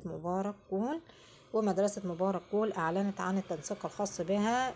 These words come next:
آه، هذا العام، آه، حتى يتمكن الطلاب طبعًا الراغبين، آه، في التقديم إليها في البدء إن هم يجهزوا نفسهم في هذا الوقت الحالي،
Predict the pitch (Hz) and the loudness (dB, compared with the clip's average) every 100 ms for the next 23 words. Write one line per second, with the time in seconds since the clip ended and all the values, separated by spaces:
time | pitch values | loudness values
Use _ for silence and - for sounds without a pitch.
0 | - 175 160 160 196 185 175 - 156 180 | -6 -4 -2 0 2 2 0 -4 -2 2
1 | 262 294 - - - - - - 175 170 | 4 2 -6 -16 -18 -18 -18 -4 2 2
2 | 170 262 262 208 196 220 - 196 185 - | 4 4 6 4 4 0 0 0 -2 -2
3 | 180 196 202 208 202 202 185 170 190 165 | 0 2 2 2 2 0 0 0 0 0
4 | 160 196 220 214 196 175 165 214 208 175 | 0 0 0 -2 -2 -2 -2 -4 -4 -4
5 | - 185 214 165 185 226 233 277 294 - | -2 -2 0 0 0 0 0 -4 -6 -10
6 | - - - 214 208 160 160 214 180 - | -20 -8 2 2 4 0 4 2 2 -6
7 | 175 165 165 196 196 185 175 160 165 165 | -4 -4 -2 2 2 2 0 2 2 2
8 | 202 208 202 - 170 - 214 190 185 180 | 2 2 0 -2 -8 -4 -2 0 0 0
9 | 170 190 - 160 220 262 311 | 2 0 -2 -2 0 2 0